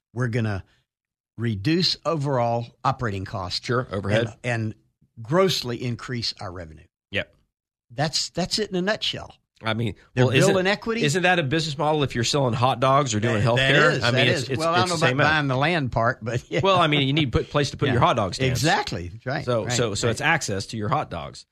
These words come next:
Speaker 1: Yeah.
Speaker 2: No, and that, but that's sort of the point, Larry, is, is that this is a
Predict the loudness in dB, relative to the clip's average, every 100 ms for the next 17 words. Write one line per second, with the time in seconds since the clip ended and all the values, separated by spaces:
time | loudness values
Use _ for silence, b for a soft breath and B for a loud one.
0 | -10 -6 0 2 2 2 0 -2 -2 0
1 | -2 -2 -4 -4 -6 -6 -4 -4 -2 0
2 | 0 -2 -4 -6 -2 0 0 -2 b b
3 | b -6 -2 -2 -2 -2 0 0 0 -4